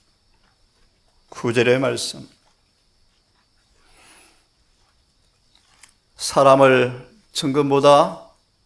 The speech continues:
존귀케 하며 오빌의 순금보다 희귀케 하리로다." 그 말씀의 의미는 저와 여러분들을 그분의 사랑으로 가장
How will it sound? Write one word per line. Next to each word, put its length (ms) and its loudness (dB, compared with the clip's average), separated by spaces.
존귀케 420 -4
하며 440 -4
오빌의 440 0
순금보다 920 -2
희귀케 500 -10
하리로다." 800 -14
그 120 -14
말씀의 420 -4
의미는 640 -8
저와 220 0
여러분들을 560 -2
그분의 280 -6
사랑으로 520 -10
가장 260 -16